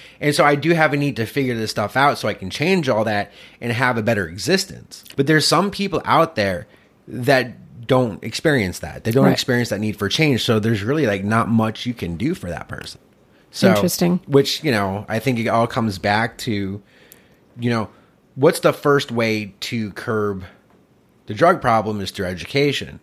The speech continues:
Speaker 1: Now, education needs to start early in life. Wouldn't you agree?
Speaker 2: Yeah. And, and education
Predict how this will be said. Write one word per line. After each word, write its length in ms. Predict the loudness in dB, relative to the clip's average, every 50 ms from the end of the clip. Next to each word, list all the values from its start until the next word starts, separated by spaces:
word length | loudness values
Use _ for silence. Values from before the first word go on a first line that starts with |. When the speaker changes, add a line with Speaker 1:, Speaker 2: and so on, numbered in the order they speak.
| _ -4
Speaker 1:
Now, 320 | -2 0 2 2 0 0 0
education 1000 | 0 0 0 0 -2 -2 0 2 4 4 4 2 2 0 0 -2 -2 -6 -8 -10 -12
needs 360 | -8 -6 -4 -4 -4 -6 -8
to 100 | -8 -8
start 460 | -8 -4 -2 0 0 2 0 -2 -2 -2
early 300 | 0 2 4 4 2 2
in 80 | 0 -4
life. 260 | -6 -8 -10 -10 -8
Wouldn't 220 | -8 -8 -6 -6 -6
you 60 | -6
agree? 340 | -4 -4 -4 -6 -6 -4 0
Speaker 2:
Yeah. 260 | 0 2 0 0 -2 -8 _
And, 220 | 0 2 4 4 4
and 280 | 4 2 2 2 4
education 920 | 4 2 2 0 0 0 0 0 2 2 2 2 2 2 2 0 -2 -4 -8